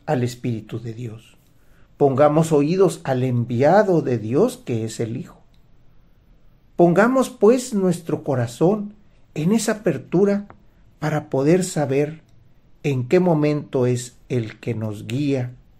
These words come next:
y en qué momento es el mundo el que nos está hablando. Dios nos da cosas de provecho. El mundo nos invita simplemente a caminar.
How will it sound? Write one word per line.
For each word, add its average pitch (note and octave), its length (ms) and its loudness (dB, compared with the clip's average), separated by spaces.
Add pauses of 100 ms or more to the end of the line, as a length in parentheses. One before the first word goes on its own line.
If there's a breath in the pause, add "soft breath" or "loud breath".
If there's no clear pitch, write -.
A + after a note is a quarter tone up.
(600)
y C3+ 140 -2
en B2 120 -4
qué E3 140 2
momento D#3 540 2
es B2 160 -6
el A2+ 180 -2
mundo B2+ 600 0 (160)
el A#2 200 -6
que G#2+ 120 -8
nos G#2 200 -10
está A#2+ 260 -12
hablando. - 500 -18 (1400)
Dios C3 440 2
nos D#3+ 220 4
da C#3 240 0
cosas F3+ 400 2
de D3 80 2
provecho. D3+ 540 -4 (1500)
El B2 160 0
mundo G3 380 4
nos F#3 280 0
invita B2 640 -2
simplemente D3 1200 -4 (340)
a - 160 -14
caminar. G#2+ 600 -12